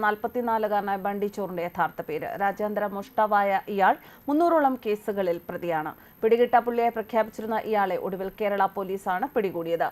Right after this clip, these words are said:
ആഡംബര വസ്തുക്കളായിരുന്നു ഇയാളുടെ ലക്ഷ്യം. ദില്ലി, ചെന്നൈ, ബംഗളൂരു, ചണ്ഡീഗഡ് തുടങ്ങി നിരവധിയിടങ്ങളിൽ മോഷണ ശ്രമത്തിനിടെ ബണ്ടി ചോർ പിടിയിലായിട്ടുണ്ട്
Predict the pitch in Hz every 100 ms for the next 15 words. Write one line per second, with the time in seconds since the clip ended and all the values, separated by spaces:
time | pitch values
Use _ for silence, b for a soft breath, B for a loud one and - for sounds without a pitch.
0 | - B B 233 262 294 302 294 277 -
1 | 262 262 240 220 220 254 - 226 214 190
2 | 165 - 190 185 - 185 - 202 208 233
3 | 254 240 208 208 208 196 196 202 196 -
4 | 202 196 196 208 208 196 196 208 214 254
5 | 254 226 196 180 202 302 B B 247 285
6 | - 311 302 277 262 240 233 226 220 208
7 | 208 214 202 202 202 208 185 185 196 196
8 | 180